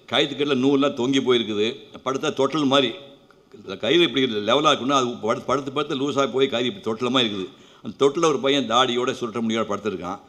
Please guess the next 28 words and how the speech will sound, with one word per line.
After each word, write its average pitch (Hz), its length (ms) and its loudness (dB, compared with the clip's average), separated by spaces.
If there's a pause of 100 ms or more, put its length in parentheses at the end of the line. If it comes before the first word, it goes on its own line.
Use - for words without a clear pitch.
(160)
<clears throat> - 580 -4
அவங்க 113 180 0
அம்மா 156 200 4
வந்து 139 220 6
வாசல் 123 300 0
நிக்கிறாங்க, 113 300 0
இவன் 120 220 -2
பேட்டி 123 280 2
எடுத்தாச்சு. 104 460 0 (340)
"ரொம்ப 131 160 0
கஷ்டப்பட்ட 143 520 4
குடும்பம்ப்பா, 120 580 4 (680)
நாலு 110 240 2
பேர் 127 100 2
நல்லா 120 260 2
எழுதி 113 280 2
எங்க 101 200 -2
கொஞ்சம் 98 140 -4
கடை 101 180 -4
சே-, - 440 -14
தேத்தி 107 240 0
விடுங்க, 95 240 -2
கரை 104 180 -2
சேர்த்து 113 280 0
விடுங்கன்னு" 98 320 -4
சொன்னாங்க. 90 320 -4 (420)
அந்த 90 140 -6
சொன்னவர் 127 440 4